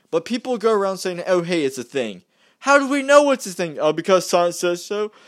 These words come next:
Science says evolution is a thing, but there's tons of people that don't, don't agree with that. In fact, Darwin doesn't agree with evolution. All right, he said if, if, we, if we can find, like, the small mechanism things, <laughs> right? If we can find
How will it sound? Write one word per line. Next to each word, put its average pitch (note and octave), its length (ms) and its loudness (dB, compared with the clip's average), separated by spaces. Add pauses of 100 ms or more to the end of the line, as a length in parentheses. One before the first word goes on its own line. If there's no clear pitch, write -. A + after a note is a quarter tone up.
(100)
Science G3+ 360 0
says G3 200 0
evolution G3+ 480 -4
is G3+ 160 -4
a E3+ 80 -6
thing, G3 220 -6
but E3 120 -10
there's E3 140 -4
tons F3+ 200 -8
of D#3+ 60 -20
people F#3 140 -4
that F3 120 0
don't, C#3 500 -8
don't E3+ 160 4
agree D#3+ 160 -2
with F3+ 160 0
that. G#3 240 -2 (280)
In F#3 80 -10
fact, F#3 320 -2
Darwin G#3+ 360 6
doesn't B2 300 -4
agree A#2 240 -8
with G#2+ 260 -8 (340)
evolution. A2 680 -10 (200)
All C3 100 -2
right, A#3 200 0
he A3+ 120 -8
said A#3 200 0
if, G3 200 -2
if, E3 260 -10
we, F#3+ 80 -4 (100)
if D3+ 220 -10
we A3 100 -10
can G#3 200 -12
find, F3+ 280 -2
like, C#3 180 -4
the B2 100 -6
small E3 340 -2
mechanism D3+ 540 -8
things, B2 480 -10 (180)
<laughs> - 200 -20
right? C#3+ 280 2 (160)
If C3+ 100 -14
we F#3+ 100 -2
can F#3+ 100 -2
find F3 420 -4